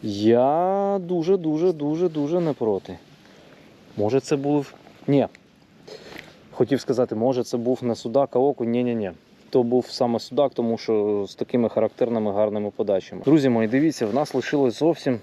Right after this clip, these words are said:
трошки часу, але ми хочемо його максимально, е,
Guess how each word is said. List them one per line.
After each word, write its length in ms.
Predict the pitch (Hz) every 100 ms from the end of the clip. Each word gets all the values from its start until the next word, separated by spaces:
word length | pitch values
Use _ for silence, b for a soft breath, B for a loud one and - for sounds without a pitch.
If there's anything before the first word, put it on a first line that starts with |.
| -
трошки 360 | 139 135 -
часу, 460 | 175 120 - 165 185 - B B B B -
але 180 | 117
ми 120 | 151 131
хочемо 420 | 156 156 131 120
його 220 | 120 147
максимально, 760 | 135 - - 120 131 151 143 123 - B B B B B B B B B B B - -
е, 300 | 123 110 101